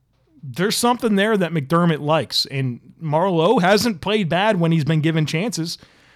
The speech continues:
uh, whether that's preseason or in games sparingly. He played a little bit from the slot this year when the Bills had to kinda come up with some answers there when Taron Johnson wasn't available. And I think he's always played pretty well. And so,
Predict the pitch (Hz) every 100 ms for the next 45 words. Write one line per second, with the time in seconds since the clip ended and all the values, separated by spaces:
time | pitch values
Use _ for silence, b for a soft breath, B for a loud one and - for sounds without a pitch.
0 | b 127 127 117 113 139 139 131 - 175
1 | 165 170 180 208 170 123 131 151 160 160
2 | 151 170 170 165 147 123 143 143 208 202
3 | - - - 139 160 185 185 220 254 b
4 | b b - - 160 135 143 151 165 -
5 | 143 127 - 120 131 - 196 - 185 254
6 | 202 156 131 135 135 131 143 139 139 139
7 | 131 147 143 147 - 131 143 156 165 135
8 | 139 165 196 147 127 147 139 135 131 143
9 | 147 151 147 156 156 143 156 190 214 254
10 | - b b b b - 170 175 175 175
11 | 180 208 196 208 214 - 214 208 220 233
12 | 226 254 269 - - 147 - 160 156 139